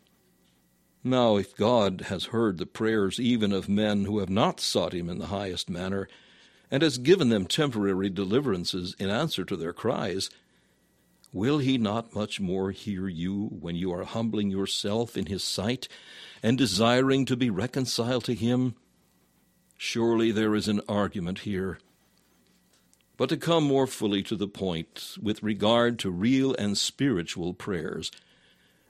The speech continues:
"Every one that asketh receiveth," without any limit whatever. There has never been an instance yet of a man really seeking spiritual blessings of God without his receiving them. The publican stood afar off,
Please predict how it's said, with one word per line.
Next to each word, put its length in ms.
"Every 380
one 320
that 120
asketh 640
receiveth," 800
without 540
any 260
limit 520
whatever. 580
There 160
has 120
never 220
been 200
an 100
instance 540
yet 580
of 100
a 60
man 420
really 400
seeking 440
spiritual 580
blessings 500
of 160
God 440
without 480
his 340
receiving 560
them. 220
The 100
publican 560
stood 240
afar 380
off, 400